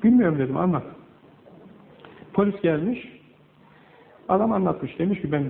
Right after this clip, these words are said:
yeşil ışıkta hakkım varken, geçerken kırmızı ışık yanan yerden araba döndü. Ben bocaladım.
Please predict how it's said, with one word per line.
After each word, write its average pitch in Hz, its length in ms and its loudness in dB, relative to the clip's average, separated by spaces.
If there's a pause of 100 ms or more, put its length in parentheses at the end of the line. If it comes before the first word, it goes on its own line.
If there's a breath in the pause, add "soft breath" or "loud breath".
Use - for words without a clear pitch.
(100)
yeşil 156 340 0
ışıkta 123 420 -6 (440)
hakkım 147 480 -2
varken, 131 440 -2 (260)
geçerken 175 720 -2 (400 loud breath)
kırmızı 190 380 0
ışık - 400 -6 (460)
yanan 139 340 0
yerden 143 580 0 (140)
araba 139 400 0
döndü. 143 280 0
Ben 208 180 0
bocaladım. 151 520 -2